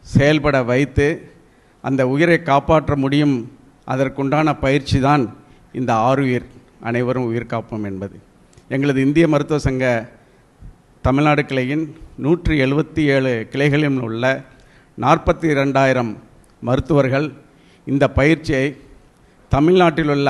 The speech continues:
அனைத்து மக்களுக்கும் கொண்டு செல்ல திட்டமிட்டிருக்கிறோம்.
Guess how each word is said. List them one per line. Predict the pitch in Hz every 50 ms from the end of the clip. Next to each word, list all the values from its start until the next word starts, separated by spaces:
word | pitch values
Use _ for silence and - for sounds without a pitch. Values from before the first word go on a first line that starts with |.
| 123 123
அனைத்து | 131 156 175 175 175 196 170 151
மக்களுக்கும் | 147 - - 156 156 151 156 160 143 123 107 98 - - - - _ _ _ _ _ _ _ -
கொண்டு | 143 139 143 151 143
செல்ல | - 143 139 135 127 120 117 123 131 - - - _ -
திட்டமிட்டிருக்கிறோம். | 139 135 - 156 143 139 117 113 110 - - 127 139 165